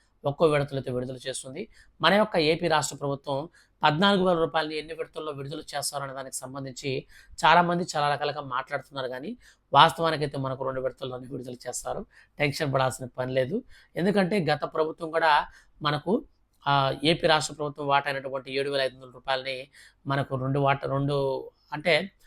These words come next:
రెండు విడతల్లోనే విడుదల చేసేదన్నమాట. ఒక విడతలో ఐదు వేల ఐదు వందలు, మరొక విడతలో రెండు వేల రూపాయలు. So ఈ విధంగా అయితే మనకు విడుదల చేసేది. గత ప్రభుత్వం అయితే మనకు మే నెలలోనే ఈ రైతు భరోసా తొలి విడత అయితే విడుదల చేసేవాళ్ళు. కానీ ఇప్పుడు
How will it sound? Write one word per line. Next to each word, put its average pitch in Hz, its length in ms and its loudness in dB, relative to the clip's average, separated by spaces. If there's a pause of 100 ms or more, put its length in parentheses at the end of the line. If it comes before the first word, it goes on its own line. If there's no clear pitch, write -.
(280)
రెండు 156 200 0
విడతల్లోనే 156 420 0
విడుదల 139 280 0
చేసేదన్నమాట. 127 480 -8 (140)
ఒక - 160 -6
విడతలో 139 320 -6 (240)
ఐదు 139 160 -8
వేల 139 160 -4
ఐదు 131 120 -12
వందలు, 165 200 -14 (440)
మరొక 151 360 2
విడతలో 147 380 -4
రెండు 135 160 -8
వేల 131 160 0
రూపాయలు. 135 300 -2 (380)
So - 60 -6 (140)
ఈ - 100 2
విధంగా 160 240 0
అయితే 147 200 -4
మనకు 143 220 -6
విడుదల 135 300 -4
చేసేది. 139 340 -6 (360)
గత 170 260 6 (340)
ప్రభుత్వం 175 440 2
అయితే 170 100 -2 (100)
మనకు 151 180 -6 (120)
మే 147 160 0
నెలలోనే 156 420 -4 (420)
ఈ 151 140 6
రైతు 165 240 4
భరోసా 165 360 2
తొలి 151 180 -2
విడత 143 200 -4
అయితే 139 160 -8
విడుదల 131 300 -8
చేసేవాళ్ళు. 131 460 -4 (360)
కానీ 180 200 4 (120)
ఇప్పుడు 165 280 0